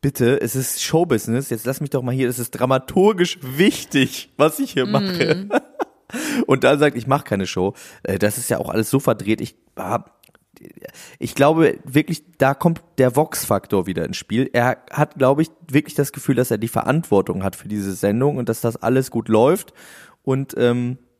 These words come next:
Speaker 2: Was ja auch löblich ist auf eine Art, aber da muss man's irgendwie besser
Speaker 1: Ja, dann
Speaker 2: machen.
Speaker 1: vor allem das nicht sagen. Dann vor allem niemals, äh, diese, diese Wand brechen und sagen, "Ja, ich, das ist Showbusiness, es ist dramaturgisch
Speaker 2: Ja,
Speaker 1: wichtig."
Speaker 2: nur weil die mal ihre Kamera runterhalten. Also ich meine, wie dumm ist
Speaker 1: Ja.
Speaker 2: das denn?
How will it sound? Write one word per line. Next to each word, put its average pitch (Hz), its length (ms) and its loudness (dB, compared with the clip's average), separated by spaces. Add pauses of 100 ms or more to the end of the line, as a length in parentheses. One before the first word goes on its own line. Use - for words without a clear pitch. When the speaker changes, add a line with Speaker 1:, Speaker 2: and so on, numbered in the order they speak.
(280)
Speaker 2:
Was 202 200 -4
ja 196 140 0
auch 196 40 -4
löblich 214 460 2
ist 196 140 -6
auf - 140 -8
eine 185 200 -4
Art, 175 340 -2
aber 196 120 -2
da 190 60 -2
muss 208 140 -10
man's 214 140 -8
irgendwie 226 200 -6
besser 208 260 -4
Speaker 1:
Ja, 156 180 0
dann 160 140 4
Speaker 2:
machen. 160 80 -2
Speaker 1:
vor 156 120 4
allem 156 140 2
das 143 180 0
nicht 120 180 -2
sagen. 110 600 -4 (380)
Dann 120 120 2
vor - 160 0
allem 135 280 2
niemals, 175 720 2
äh, 147 220 0
diese, 135 400 0
diese 120 340 0
Wand 151 260 -2
brechen 139 400 -4
und 120 120 -10
sagen, 117 260 0
"Ja, 120 100 -2
ich, - 140 -10 (300)
das 120 160 -2
ist 143 120 -4
Showbusiness, 143 800 2 (200)
es 120 100 -2
ist 123 100 -8
dramaturgisch 151 580 0
Speaker 2:
Ja, 143 60 2
Speaker 1:
wichtig." 196 140 -2
Speaker 2:
nur 214 80 -2
weil 214 120 0
die 220 80 -4
mal 202 140 -2
ihre 190 180 -2
Kamera 214 440 0
runterhalten. 165 800 0
Also 160 140 -10
ich 175 60 -12
meine, 165 140 -10
wie 165 120 -20
dumm 190 200 -10
ist 185 80 -6
Speaker 1:
Ja. - 80 -4
Speaker 2:
das 190 220 -10
denn? 151 320 -14